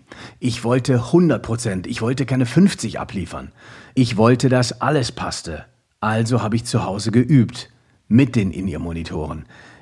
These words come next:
Ich habe sogar einen befreundeten Tontechniker gebeten, vorbeizukommen, um alles so einzustellen, dass ich damit vernünftig üben konnte. Natürlich habe ich ihm nicht gesagt, worum es geht.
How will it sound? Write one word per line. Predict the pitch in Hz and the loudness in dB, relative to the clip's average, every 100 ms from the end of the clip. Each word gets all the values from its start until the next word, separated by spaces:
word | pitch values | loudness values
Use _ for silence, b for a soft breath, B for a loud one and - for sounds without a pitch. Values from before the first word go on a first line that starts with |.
| B | B
Ich | 127 117 | -2 0
habe | 131 151 | 2 2
sogar | 131 131 | 4 4
einen | 143 139 | 4 2
befreundeten | 123 - 117 151 131 117 | 2 -2 2 2 2 -2
Tontechniker | 120 208 220 127 110 120 104 95 | 0 0 2 0 -2 -4 -4 -6
gebeten, | 90 107 117 | -4 -4 -2
vorbeizukommen, | 120 101 104 113 131 117 120 127 120 B B _ | -4 -2 -2 0 -2 0 2 2 0 B B _
um | 120 | -2
alles | 107 131 117 | 0 0 2
so | 147 190 160 | 4 4 4
einzustellen, | 110 107 113 101 113 113 127 117 B - | 2 0 -2 -2 0 2 2 0 B -6
dass | 113 | -2
ich | 117 | 0
damit | 110 120 | 2 0
vernünftig | 120 120 127 123 135 | 2 4 4 2 0
üben | 180 160 127 | 2 4 4
konnte. | 80 71 - - _ _ _ _ _ _ _ _ _ | 2 -8 -10 -16 _ _ _ _ _ _ _ _ _
Natürlich | 107 104 139 117 | -4 2 4 4
habe | 107 98 | 0 -2
ich | |
ihm | 98 | -2
nicht | 92 - | -2 -2
gesagt, | 107 98 92 | -2 -4 -4
worum | 90 92 | -4 -2
es | 90 | 0
geht. | 139 98 - | 2 2 -2